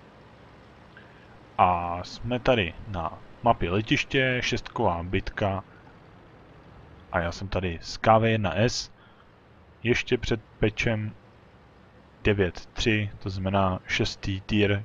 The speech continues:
těžký, sovětská linie, sto dvaadvacet milimetrový superkanon, co má alfu tři sta devadesát. A nabíjí za skoro čtrnáct vteřin. Já se tady vydám na,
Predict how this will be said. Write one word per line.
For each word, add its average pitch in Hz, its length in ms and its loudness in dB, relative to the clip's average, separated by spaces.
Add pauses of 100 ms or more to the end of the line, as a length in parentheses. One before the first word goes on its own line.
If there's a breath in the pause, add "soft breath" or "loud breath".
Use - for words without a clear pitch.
(140)
těžký, 98 520 -4 (800 loud breath)
sovětská 104 540 0
linie, 95 540 0 (280)
sto - 240 0
dvaadvacet 98 580 6
milimetrový 95 920 0 (760)
superkanon, 104 1000 4
co 98 140 0
má 92 340 4
alfu 95 540 0 (260)
tři - 160 -4
sta - 180 2
devadesát. 107 680 4 (960)
A 139 180 6
nabíjí 120 420 2
za 120 360 0
skoro - 340 4
čtrnáct 101 360 -2
vteřin. 90 360 -4 (1300)
Já 131 80 0
se 147 120 0
tady 143 160 2
vydám 131 280 2
na, 123 260 -2